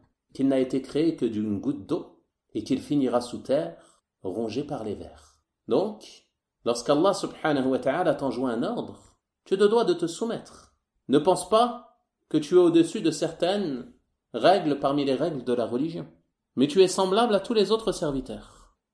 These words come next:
Et parmi les règles et les fondements de cette religion auquel tu dois te soumettre, il y a la législation de la prière.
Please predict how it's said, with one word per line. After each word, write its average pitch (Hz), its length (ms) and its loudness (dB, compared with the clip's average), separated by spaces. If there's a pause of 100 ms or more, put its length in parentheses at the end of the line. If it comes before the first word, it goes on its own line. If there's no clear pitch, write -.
Et 143 100 4
parmi 220 260 2
les 175 120 4
règles 151 520 -2 (340)
et 127 100 2
les 151 120 4
fondements 220 840 -2 (240)
de 127 120 -4
cette 151 240 -2
religion 214 520 0
auquel 180 320 0
tu 147 120 -4
dois 165 180 2
te 131 120 -2
soumettre, - 720 -6 (380)
il 104 140 -6
y 131 80 2
a 139 40 4
la 117 120 0
législation 107 640 -6
de 110 80 -4
la 92 120 -6
prière. - 720 -14